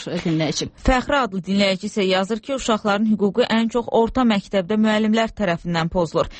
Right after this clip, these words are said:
Speaker 2: Yaxşı dərs keçilmir ki, uşaq hazırlığa gəlməsin."
Speaker 1: Gə-, gəlsin. Və
Speaker 2: Hə.
Speaker 1: Azərbaycanda nə uşaqların, nə də böyüklərin hüququ qoru-, qorunur, yazır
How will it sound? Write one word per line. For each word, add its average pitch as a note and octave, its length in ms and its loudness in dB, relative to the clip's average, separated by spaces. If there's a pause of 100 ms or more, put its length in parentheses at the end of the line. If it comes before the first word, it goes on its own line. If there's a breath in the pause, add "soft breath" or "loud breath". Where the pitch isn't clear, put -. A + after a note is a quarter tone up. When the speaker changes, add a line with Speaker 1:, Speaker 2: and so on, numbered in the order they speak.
(160 loud breath)
Speaker 2:
Yaxşı G#3 340 2
dərs F#3 300 0
keçilmir A#3 460 2
ki, A#3+ 180 0
uşaq G#3 420 0 (260 soft breath)
hazırlığa F#3 600 0 (500)
gəlməsin." D#3+ 600 -2 (220)
Speaker 1:
Gə-, G3+ 240 0
gəlsin. E3+ 380 0 (580 loud breath)
Və A3+ 160 4
Speaker 2:
Hə. A3+ 200 0 (200)
Speaker 1:
Azərbaycanda C4+ 720 0
nə B3+ 160 2
uşaqların, A3+ 640 0
nə A3+ 80 0
də A3 160 -2
böyüklərin G3+ 480 2
hüququ F3 400 -2
qoru-, F3+ 320 2
qorunur, F3 480 2
yazır F3 320 2